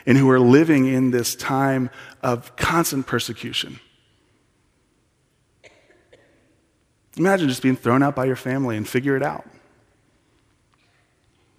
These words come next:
Your last dime's paid so that someone else can't come and kill you,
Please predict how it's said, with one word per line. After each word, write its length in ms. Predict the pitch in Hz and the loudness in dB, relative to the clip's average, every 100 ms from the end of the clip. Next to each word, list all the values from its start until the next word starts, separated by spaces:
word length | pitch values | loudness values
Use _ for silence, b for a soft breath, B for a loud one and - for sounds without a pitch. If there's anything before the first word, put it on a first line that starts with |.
| _ - | _ -10
Your 160 | 113 120 | 0 4
last 280 | 120 127 | 4 2
dime's 440 | 120 117 135 117 107 | 2 4 4 2 -2
paid 340 | 135 143 123 | 0 2 2
so 100 | 120 | 0
that 120 | 117 113 | 0 0
someone 160 | 123 | 0
else 140 | 123 - | 0 -4
can't 200 | 127 127 | -8 -4
come 160 | 131 | -2
and 140 | 117 113 | -2 -2
kill 220 | - 156 | -2 0
you, 340 | 123 110 113 | 0 -2 -2